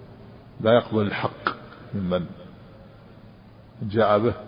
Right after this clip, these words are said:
ويكون يصم أذنه عن سماع الحق ويستمر على ما هو عليه،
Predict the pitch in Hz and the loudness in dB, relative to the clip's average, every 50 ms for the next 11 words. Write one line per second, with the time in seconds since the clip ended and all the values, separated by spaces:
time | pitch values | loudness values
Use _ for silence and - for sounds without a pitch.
0 | - - - 135 - - 110 104 104 104 101 101 - 143 135 120 107 101 101 117 | -16 -16 -16 -12 -6 -2 -2 0 2 2 2 2 2 2 2 2 2 2 0 0
1 | 110 110 98 95 - - - - - - - - 107 98 90 - 101 101 104 98 | 0 0 0 -2 -4 -8 -14 -18 -18 -18 -8 -4 -4 -4 -2 -2 0 2 4 4
2 | 95 95 - - - - - - - - - - - - - - - - - - | 2 2 0 -4 -8 -8 -8 -10 -16 -18 -18 -18 -20 -20 -20 -20 -20 -20 -20 -20
3 | - - - - - 110 107 98 - - - 113 113 117 107 - - 95 101 101 | -20 -20 -14 -6 -4 -2 -2 -2 -2 0 2 4 4 4 2 2 0 0 2 2
4 | 98 101 104 95 95 98 90 92 98 104 107 98 | 2 0 0 0 2 2 2 2 2 0 0 -2